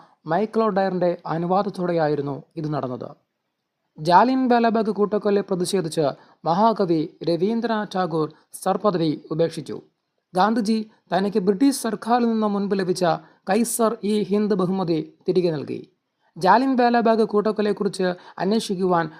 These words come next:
ബ്രിട്ടീഷ് സർക്കാർ നിയോഗിച്ച കമ്മിറ്റിയാണ് ഹണ്ടർ കമ്മീഷൻ. ജാലിയൻ വാലാബാഗ് കൂട്ടക്കൊലയിൽ രക്തസാക്ഷിത്വം വഹിച്ചവർക്കുള്ള സ്മാരകം നിർമ്മിക്കുന്നതിന് മദൻ മോഹൻ മാളവ്യ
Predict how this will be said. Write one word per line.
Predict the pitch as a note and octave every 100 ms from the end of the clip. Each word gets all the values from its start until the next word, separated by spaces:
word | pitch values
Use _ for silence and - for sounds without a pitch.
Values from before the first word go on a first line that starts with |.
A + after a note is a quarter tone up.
| -
ബ്രിട്ടീഷ് | F#3 F#3+ C4 -
സർക്കാർ | G#3 G#3+ G3+
നിയോഗിച്ച | F#3+ F#3+ F#3 F#3
കമ്മിറ്റിയാണ് | F3+ F3 G3+ F3+ F3 D#3+ C#3+ C#3+ - _
ഹണ്ടർ | - E3 F#3 F3+ F3+
കമ്മീഷൻ. | D3 C3 A#2 G#2+ - - _ _ _ _ -
ജാലിയൻ | D#3 E3 A3 A3
വാലാബാഗ് | G#3+ G#3 G#3 G#3
കൂട്ടക്കൊലയിൽ | G3 G3+ G3+ F#3 G3 F#3+ F#3 - - F#3+
രക്തസാക്ഷിത്വം | F#3+ A3+ A3+ A#3 G#3 A3
വഹിച്ചവർക്കുള്ള | G#3 G#3 G#3+ G#3 G#3 G3+
സ്മാരകം | G3+ F#3+ F#3+ F#3 F3 - - F#3
നിർമ്മിക്കുന്നതിന് | G3+ A3+ A#3 G#3 G3 F3 D#3 - - -
മദൻ | E3+ A3+ C4
മോഹൻ | A#3+ A3 G#3+
മാളവ്യ | G3+ G3 F3 F#3+ F3